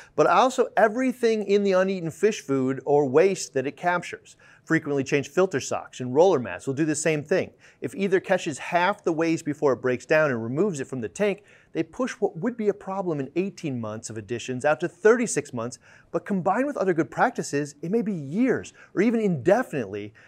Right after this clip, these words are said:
but they do need to work well and be maintained to do that. A good water change schedule can do that for many pollutants as well.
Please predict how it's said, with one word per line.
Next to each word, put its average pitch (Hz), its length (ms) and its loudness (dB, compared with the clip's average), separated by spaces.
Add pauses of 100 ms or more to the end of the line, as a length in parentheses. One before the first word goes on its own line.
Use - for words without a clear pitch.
but - 80 -20
they 143 100 -2
do 165 260 -2
need 247 180 0
to 180 60 2
work 156 420 2
well 104 300 -4 (100)
and 123 80 -8
be 147 160 -4
maintained 131 640 -4
to 131 80 -6
do 135 200 -4
that. 101 220 -14 (280)
A 185 60 2
good 185 200 2
water 196 340 6
change 165 260 0
schedule 156 380 4
can 170 180 -2
do 190 140 0
that 214 180 6
for 214 80 2
many 175 360 0
pollutants 151 540 -4
as 160 200 -4
well. 220 300 -2